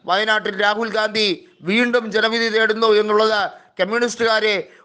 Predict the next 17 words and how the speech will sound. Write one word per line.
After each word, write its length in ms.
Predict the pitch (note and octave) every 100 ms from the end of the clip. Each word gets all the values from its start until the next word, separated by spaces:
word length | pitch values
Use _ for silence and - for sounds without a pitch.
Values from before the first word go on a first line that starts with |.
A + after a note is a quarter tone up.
| _
വല്ലാതെ 760 | F3 F#3+ G#3+ B3+ B3+ B3 G#3+ - - _ _ -
വിറളി 320 | G3+ A#3+ B3+
പിടിപ്പിക്കുന്ന 480 | A#3+ A3 A3 G#3+ G#3+
ഒരു 60 |
കാര്യം 400 | G3+ G3 G3+ G3+
തന്നെയാണ്. 380 | G3+ G3+ F#3+ D#3 - _
"എന്തിനാണ് 520 | E3 G#3+ C4 C#4 C4
നിങ്ങൾ 160 | B3+ B3
ഭയപ്പെടുന്നതെന്ന 840 | A3 G#3 A#3 A#3+ A#3+ B3+ B3+ A#3+
ചോദ്യത്തിന് 680 | G#3+ G#3+ A3+ A#3+ G#3+ A#3+ G3 - _ _ _
അവിടെ 480 | F#3+ A3 A#3+ G#3 - _ _
പ്രസക്തിയില്ല. 680 | F3 G3 B3 A#3+ A#3+ A#3 G#3+
കാരണം 520 | G3+ G3+ A3+ A#3 F#3 - _ _ _ _
പണ്ട് 260 | F3 F#3+ B3
മുതലേ 600 | B3+ B3 A#3+ A#3 G3+ - - _ _
അഴിമതിയും 560 | E3+ G3 A3+ A#3+ A#3+ A3
അക്രമം 540 | G#3 A#3+ A#3 A#3 G3